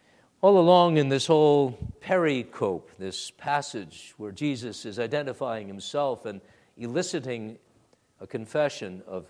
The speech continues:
himself and teaching of himself, he's been saying there's things of heaven, like Peter's confession, "Flesh and blood hath not revealed it to you, but my Father in heaven."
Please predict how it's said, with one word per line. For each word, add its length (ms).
himself 600
and 280
teaching 480
of 200
himself, 500
he's 200
been 160
saying 320
there's 180
things 240
of 140
heaven, 580
like 260
Peter's 300
confession, 840
"Flesh 320
and 160
blood 220
hath 100
not 240
revealed 400
it 120
to 100
you, 160
but 180
my 140
Father 440
in 200
heaven." 560